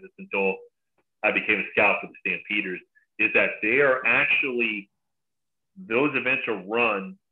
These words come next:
in the middle of the pro day season. And what the pro day season is, is that is, is after the combine, every school, every university is gonna host a workout where they invite the,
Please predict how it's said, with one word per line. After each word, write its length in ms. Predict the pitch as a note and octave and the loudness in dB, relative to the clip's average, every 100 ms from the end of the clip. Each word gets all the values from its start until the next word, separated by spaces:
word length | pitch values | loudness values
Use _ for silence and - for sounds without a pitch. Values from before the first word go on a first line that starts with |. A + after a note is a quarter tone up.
| _ _ _ _ _ _ _ | _ _ _ _ _ _ _
in 180 | A2+ G#2+ | -10 -8
the 60 | G2 | -8
middle 520 | F#2+ G2+ A#2+ B2 A#2+ | -8 0 2 2 2
of 220 | A2+ G#2 F#2+ _ _ _ | 4 4 2 _ _ _
the 80 | F#2+ - - | -14 -14 -2
pro 260 | A2+ A2 | 0 0
day 220 | G2+ F#2 F2 - | 0 -4 -6 -12
season. 360 | F2+ D#2+ D2+ - _ _ _ - - - - | -14 -14 -18 -20 _ _ _ -20 -20 -18 -14
And 240 | - G2+ | -6 -6
what 100 | F#2+ | -6
the 80 | - | 0
pro 220 | D3 D#3+ | 6 8
day 240 | D#3 C#3+ - | 8 6 4
season 340 | C3 A#2 G#2+ G#2 | 2 2 0 -2
is, 220 | G#2 G2 F#2 | -2 -4 -10
is 80 | - | -2
that 200 | G2 G2 - | -2 -2 0
is, 160 | G#2 F#2+ - | 0 0 -2
is 120 | G2+ F2 - | -2 -2 0
after 240 | G#2 - | 0 0
the 80 | - | -6
combine, 600 | - C3 G#2+ G2+ G2 F#2+ _ _ _ _ _ _ _ _ _ - | 0 0 2 -2 -2 -6 _ _ _ _ _ _ _ _ _ 0
every 240 | B2 C#3 - | 0 0 -6
school, 440 | - C3 A2+ G#2 - _ _ - _ _ _ | -2 0 0 -2 -10 _ _ -20 _ _ _
every 160 | G#2+ A#2 | -6 -4
university 460 | C3 C3+ B2+ - G#2 | -4 0 0 0 -6
is 80 | F#2+ | -2
gonna 160 | G#2 | -2
host 220 | G2 A2 - | 2 0 -2
a 60 | G2+ | -6
workout 440 | G#2+ A2 G2+ F#2 F#2+ | -4 0 0 0 -2
where 300 | G2+ G2 F#2 - _ _ _ - _ _ _ | -2 0 -2 -6 _ _ _ -20 _ _ _
they 120 | G#2 | 0
invite 320 | A2 G#2+ G#2+ G#2+ | 2 4 2 2
the, 220 | G2+ F#2 | 0 0